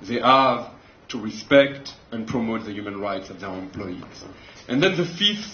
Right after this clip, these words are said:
standard, which is acting in the public sphere, is not a question of responsibility, it's a question of opportunity. We believe that the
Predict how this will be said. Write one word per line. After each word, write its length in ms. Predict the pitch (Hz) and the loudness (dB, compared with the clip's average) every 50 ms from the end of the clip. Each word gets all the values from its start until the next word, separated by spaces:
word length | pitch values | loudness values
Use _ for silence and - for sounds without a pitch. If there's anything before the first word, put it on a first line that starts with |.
| - - | -10 -2
standard, 540 | - 170 151 151 135 131 120 117 117 113 117 | 2 4 4 6 8 8 8 8 6 6 4
which 160 | 127 123 - | 2 -2 -2
is 80 | 123 120 | -2 0
acting 360 | 113 - - - - 185 175 | 2 2 2 0 0 0 0
in 100 | 170 170 | 2 2
the 80 | 160 | 0
public 300 | 143 156 135 135 135 - | 0 0 0 0 0 -2
sphere, 460 | - - - 147 139 135 127 127 123 - - - - - - - - 135 | -4 -4 -2 2 2 4 4 2 0 -4 -8 -14 -20 -20 -20 -8 -4 -2
is 80 | 123 | 0
not 160 | 147 165 160 | 2 4 4
a 80 | 151 143 | 4 4
question 260 | - 139 - 139 123 | 2 2 2 2 0
of 120 | 110 101 107 | 0 0 0
responsibility, 800 | 120 127 - - 143 139 - 151 135 123 - - - - 139 120 | 0 0 0 0 -2 -2 -2 -4 -6 -6 -6 -6 -4 -4 -4 -4
it's 160 | - - - | -4 -4 -8
a 60 | 110 | -10
question 320 | - - 110 - - 107 | -8 -8 -8 -8 -8 -8
of 180 | 98 - - - | -8 -8 -6 -6
opportunity. 800 | 113 - 107 104 107 - - 98 95 92 - - 92 92 95 95 | -6 -6 -8 -10 -10 -10 -10 -8 -8 -10 -10 -12 -14 -12 -12 -10
We 80 | 104 110 | -8 -6
believe 440 | 110 123 127 127 135 139 131 139 - | -2 0 4 6 6 6 6 4 2
that 180 | 120 - - | -4 -4 -2
the 300 | 110 107 107 107 104 101 | -2 -2 0 0 -2 -2